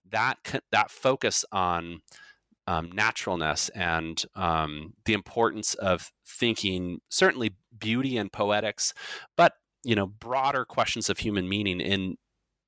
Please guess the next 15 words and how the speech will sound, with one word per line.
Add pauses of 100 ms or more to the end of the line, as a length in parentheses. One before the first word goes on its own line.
(120)
uh,
relationship
to
nature
and
seeing
humans
as
themselves
natural
beings, (400)
um, (300)
I
think (140)
Kant